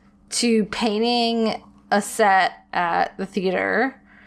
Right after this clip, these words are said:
If you wanna see Waiting for Godot, it's at Birmingham Festival Theater, September first through seventeenth, by the way. It's by Samuel Beckett. It's great. Um, but I was, I was finishing painting the floor part of the set,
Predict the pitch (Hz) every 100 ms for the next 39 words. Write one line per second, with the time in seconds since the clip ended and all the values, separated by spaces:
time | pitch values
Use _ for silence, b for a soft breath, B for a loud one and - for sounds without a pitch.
0 | b b 240 269 285 349 - 294 254 269
1 | 277 262 226 214 226 220 185 202 202 196
2 | 208 190 185 196 - 226 202 180 180 170
3 | - 202 175 196 185 - 180 185 180 175
4 | 226 196 - 180 170 175 185 196 - B
5 | B B B B _ - 196 - 214 214
6 | 208 208 190 - - 85 64 - - 196
7 | 180 - B B B - 254 262 247 233
8 | 208 185 - 175 220 202 226 233 226 -
9 | 214 214 220 233 226 - 240 214 196 196
10 | 196 165 - 190 208 226 269 277 294 320
11 | 311 349 302 -